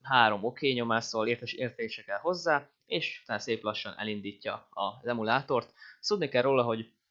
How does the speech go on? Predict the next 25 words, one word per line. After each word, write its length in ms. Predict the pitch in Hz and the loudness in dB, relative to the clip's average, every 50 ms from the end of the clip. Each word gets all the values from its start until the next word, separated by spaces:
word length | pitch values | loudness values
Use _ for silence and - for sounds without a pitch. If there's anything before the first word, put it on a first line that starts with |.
| _ _ _ _ - | _ _ _ _ 0
azért 180 | 120 120 117 113 | 0 2 2 4
eléggé 280 | 127 127 117 107 110 | 4 4 4 4 2
megterheli 500 | 107 113 117 - - 117 107 113 110 107 | 2 0 0 0 0 0 0 2 2 2
a 80 | 98 98 | 0 0
gépet 380 | 95 110 127 131 - 135 131 127 | 0 -2 -2 0 -2 -4 -4 -4
is, 180 | 131 - - | -8 -8 -8
szóval 440 | - - 123 113 110 110 107 107 107 | -8 -8 -6 -2 2 4 4 4 2
nem 200 | 110 107 110 110 | 0 -2 0 0
egy 140 | 107 104 113 | 0 0 0
olyan 200 | 110 107 104 101 | 0 0 0 0
dolog, 240 | 104 104 104 104 - | 0 0 0 0 -2
hogy 140 | 107 104 | -4 -4
így 220 | 104 107 104 - _ _ _ _ _ _ _ _ _ _ - - - _ _ 131 117 - | -4 -4 -4 -8 _ _ _ _ _ _ _ _ _ _ -20 -20 -20 _ _ -14 -14 -14
vovozol, 800 | 90 113 139 147 135 127 120 113 120 120 113 113 113 113 110 107 - _ _ _ _ _ _ | 2 6 8 8 8 8 4 4 4 4 6 6 6 4 2 0 -6 _ _ _ _ _ _
lolozol, 580 | 104 113 127 127 123 117 113 113 120 110 110 | 2 4 4 6 6 4 2 2 2 2 2
és 140 | 110 110 - | 2 0 0
közben 240 | - 117 107 110 110 | -2 0 0 2 2
megy 120 | 120 117 | 4 4
a 80 | 110 107 | 4 4
telefonemulátor 960 | - 113 107 110 110 - 123 123 120 120 123 123 127 127 131 131 135 139 135 | 4 4 4 4 2 2 -2 0 0 0 0 2 2 2 2 2 0 -2 -2
is, 100 | 139 135 | -2 -2
szóval 300 | - - - 131 127 123 | -4 -6 -4 0 0 2
azért 260 | 120 123 127 123 123 | 2 2 2 0 2
nem 200 | 135 123 110 107 | 0 -2 -2 -2
tudom, 380 | - 110 104 104 101 104 101 | -6 -8 -6 -6 -6 -6 -8